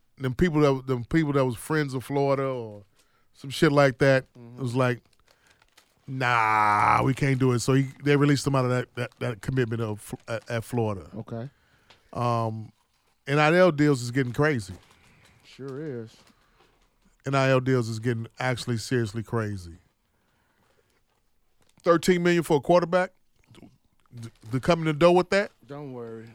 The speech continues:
Speaker 2: The government finna get involved in this. It's
Speaker 1: H-,
Speaker 2: coming.
Speaker 1: how?
Speaker 2: 'Cause they finna have legislation to each state you live in, there's gonna be a cap. It's coming.
Speaker 1: It's coming?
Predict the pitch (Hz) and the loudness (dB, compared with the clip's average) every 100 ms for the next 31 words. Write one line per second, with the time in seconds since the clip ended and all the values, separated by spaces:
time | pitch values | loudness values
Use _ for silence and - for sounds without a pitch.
0 | _ _ _ _ _ - - 127 139 135 | _ _ _ _ _ -18 -16 -12 -10 -8
1 | 127 120 120 113 117 110 110 110 107 104 | -10 -12 -16 -14 -14 -14 -12 -12 -12 -14
2 | 98 95 107 _ _ - - - 147 120 | -16 -18 -20 _ _ -20 -18 -14 -10 -2
3 | 147 139 101 - _ _ _ _ _ - | 2 4 2 -6 _ _ _ _ _ -16
4 | 117 127 131 127 120 127 113 123 113 110 | -12 -12 -10 -14 -12 -12 -10 -10 -10 -14
5 | 127 123 113 110 104 98 - - - - | -12 -12 -12 -18 -20 -20 -20 -20 -20 -14
6 | 127 127 135 131 - 123 131 123 127 120 | -12 -8 -6 -6 -8 -10 -8 -8 -10 -10
7 | 117 117 107 107 101 - 104 85 _ - | -12 -10 -10 -10 -12 -14 -18 -18 _ -20
8 | _ _ _ _ _ _ _ _ _ 117 | _ _ _ _ _ _ _ _ _ -20
9 | - 120 95 85 _ _ - 131 123 | -14 -16 -16 -20 _ _ -8 -6 -6